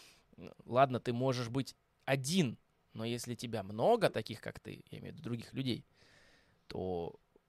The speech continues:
вы друг другу пытаетесь объяснить то, что вот это вот прямо наше,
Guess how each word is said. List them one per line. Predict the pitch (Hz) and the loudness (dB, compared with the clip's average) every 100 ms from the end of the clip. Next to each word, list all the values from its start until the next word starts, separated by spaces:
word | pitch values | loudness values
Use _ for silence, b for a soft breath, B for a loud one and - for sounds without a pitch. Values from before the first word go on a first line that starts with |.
| _ _ | _ _
вы | - 104 107 | -12 -6 0
друг | 143 160 | 2 2
другу | 131 139 151 165 | 4 2 2 2
пытаетесь | 151 123 123 131 156 127 123 | 2 4 4 4 -4 -4 -4
объяснить | 123 120 113 - 117 143 | -4 -2 -6 -4 -4 0
то, | 139 | 0
что | - 135 | 0 0
вот | 120 120 | 0 2
это | 117 113 - 175 | 2 2 6 8
вот | 165 - | 8 6
прямо | 139 131 127 160 | 2 4 6 4
наше, | 175 190 160 - - | 4 4 4 0 -10